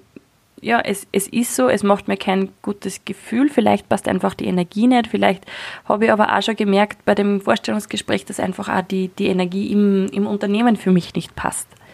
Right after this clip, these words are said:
Ja, es, das kann ja tausend Gründe haben, warum sich da mein Körper zusammenzieht. Und andererseits, wenn ich dann auf die Medizinbranche gedacht hab, bin ich frei geworden, ja, ist, ist leichter geworden.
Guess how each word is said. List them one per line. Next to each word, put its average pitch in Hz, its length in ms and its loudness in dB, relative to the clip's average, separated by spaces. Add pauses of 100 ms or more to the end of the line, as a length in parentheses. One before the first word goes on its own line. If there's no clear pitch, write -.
(140)
Ja, - 200 2
es, - 220 -8 (100)
das - 320 -10
kann 202 220 2
ja 214 280 6 (300)
tausend 214 340 2
Gründe 226 300 4
haben, 180 160 4
warum 180 340 2
sich 180 180 -10
da 180 120 2
mein 170 200 -4
Körper 170 520 -2 (280)
zusammenzieht. 175 760 -8 (840)
Und 214 200 2
andererseits, 220 600 2
wenn 208 100 0
ich 202 60 0
dann 202 180 0
auf 202 160 -2
die 202 100 -2
Medizinbranche 220 720 0
gedacht 208 340 -2
hab, 208 80 -4 (840)
bin 208 120 2
ich 208 120 0
frei 180 360 2
geworden, 165 520 0
ja, 185 180 -6 (440)
ist, - 280 -16
ist - 200 -6
leichter 196 500 2
geworden. 170 520 -2